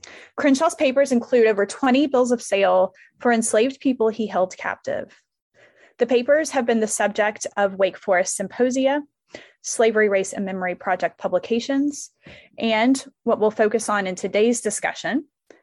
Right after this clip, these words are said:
they have been incorporated into instruction in various undergraduate courses. To introduce the panelists, I am Carrie Johnston, Digital Humanities Research Designer in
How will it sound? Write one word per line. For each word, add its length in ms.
they 120
have 100
been 140
incorporated 840
into 280
instruction 760
in 120
various 360
undergraduate 640
courses. 760
To 120
introduce 380
the 80
panelists, 800
I 80
am 140
Carrie 320
Johnston, 640
Digital 300
Humanities 640
Research 400
Designer 640
in 340